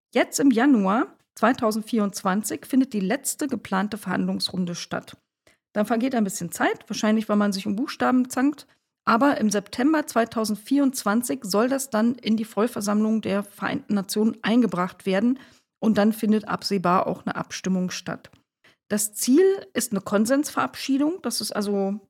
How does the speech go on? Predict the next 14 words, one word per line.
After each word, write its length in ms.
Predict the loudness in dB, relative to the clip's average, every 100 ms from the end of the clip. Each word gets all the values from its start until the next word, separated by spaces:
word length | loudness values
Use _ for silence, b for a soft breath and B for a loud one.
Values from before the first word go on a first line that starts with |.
| _ -2
alle 220 | 4 4
gemeinsam 460 | 4 2 2 2 0
so 140 | -4
tragen. 460 | -6 2 2 2 0 B B
Man 180 | 0 0
könnte 400 | 0 -2 0 0
aber 340 | 4 4 2
in 80 | -2
strittigen 460 | -6 -4 -4 -2 -2
Fällen 340 | 0 0 0
auch 180 | -2 -4
einzelne 460 | -2 0 0 -4 -4
Teile 400 | -4 -2 0 2
davon 480 | 0 -2 0 2